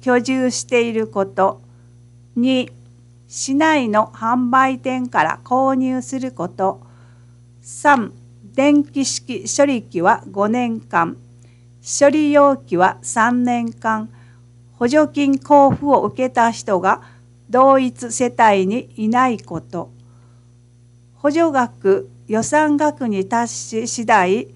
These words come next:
受付を終了します。種別。電気式生ゴミ処理機、補助率購入額の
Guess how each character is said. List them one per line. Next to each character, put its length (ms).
受 280
付 300
を 220
終 380
了 260
し 160
ま 220
す。 120
種 120
別。 640
電 340
気 200
式 540
生 360
ゴ 140
ミ 180
処 180
理 160
機、 340
補 120
助 220
率 640
購 280
入 280
額 380
の 300